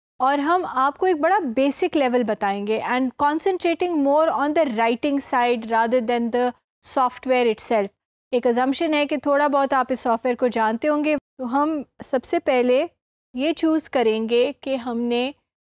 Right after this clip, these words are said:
टेम्पलेट कौन सा इस्तेमाल करना है। जब आप PowerPoint खोलते हैं तो आपके पास एक ऑप्शन आ जाती है कि जी आपने एक ब्लैंक प्रेजेंटेशन लेनी है या ये जो प्री, अ, डिटरमाइंड स्टाइल्स हैं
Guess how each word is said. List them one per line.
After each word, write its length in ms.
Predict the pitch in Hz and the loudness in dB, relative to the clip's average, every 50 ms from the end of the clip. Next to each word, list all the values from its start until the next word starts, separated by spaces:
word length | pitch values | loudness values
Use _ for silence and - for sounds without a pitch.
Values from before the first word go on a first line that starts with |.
| _ - | _ -4
टेम्पलेट 400 | - 247 247 226 - 262 269 262 | -2 -2 -2 0 2 0 0 0
कौन 240 | - - 254 233 233 | 0 0 0 0 0
सा 120 | - 262 240 | 0 0 -2
इस्तेमाल 440 | 220 - - 247 226 214 208 208 | -2 -2 -4 -2 0 0 0 0
करना 220 | 214 - 226 220 233 | 0 -2 -2 0 0
है। 80 | 233 | 0
जब 140 | 240 247 277 | 2 2 0
आप 160 | 302 294 - | 0 -2 0
PowerPoint 520 | - 277 262 285 - - 370 349 381 359 - | 0 2 2 2 2 2 0 0 0 -2 -4
खोलते 460 | - 302 269 254 262 - 349 359 381 | 0 0 0 0 0 0 0 2 2
हैं 260 | 302 277 247 254 349 - _ _ _ _ _ _ _ _ | 2 2 0 0 -2 -6 _ _ _ _ _ _ _ _
तो 160 | - 285 285 294 | 0 2 2 2
आपके 400 | - - 240 247 - - 294 277 | 2 2 0 0 0 -2 -4 0
पास 260 | - 294 285 285 330 | 2 0 0 2 0
एक 140 | 302 - 262 | 0 0 2
ऑप्शन 360 | 226 220 - - 302 277 262 | 0 0 -2 -2 -2 0 2
आ 140 | 240 226 226 | 2 0 2
जाती 380 | 247 240 240 226 - - 269 | 2 2 0 0 0 -2 -2
है 60 | 262 | 0
कि 160 | 254 269 254 233 | 0 0 0 0
जी 180 | 233 254 262 | 2 2 2
आपने 340 | 262 240 240 240 - 254 254 | 2 2 0 0 -2 0 0
एक 120 | 240 214 | 0 0
ब्लैंक 360 | 202 - 220 214 226 240 240 - | 0 0 0 2 2 0 -4 -2
प्रेजेंटेशन 680 | - 262 240 240 254 254 - 262 247 247 - 269 262 247 | 0 0 2 2 0 0 0 0 0 0 -2 -2 0 2
लेनी 340 | 247 240 240 240 247 240 | 2 2 2 2 2 2
है 260 | 247 240 240 240 240 - _ _ _ _ _ - 233 | 2 2 2 0 0 -4 _ _ _ _ _ -4 0
या 180 | 240 247 240 | 0 2 2
ये 240 | 233 240 233 240 247 | 2 2 2 2 2
जो 140 | 226 247 240 | 4 2 0
प्री, 560 | 233 _ - - 269 277 285 285 285 285 277 | 0 _ -4 -2 2 2 4 4 4 2 0
अ, 360 | - - - 220 226 220 220 | -2 -2 0 2 2 4 2
डिटरमाइंड 540 | 220 208 226 226 - 254 254 247 254 262 262 | 2 0 0 0 0 0 2 2 2 0 0
स्टाइल्स 580 | - - - 269 233 226 233 240 262 269 254 262 | -2 -4 -2 0 2 2 4 2 2 0 2 0
हैं 320 | 254 247 247 240 240 254 | 0 2 2 0 -2 -2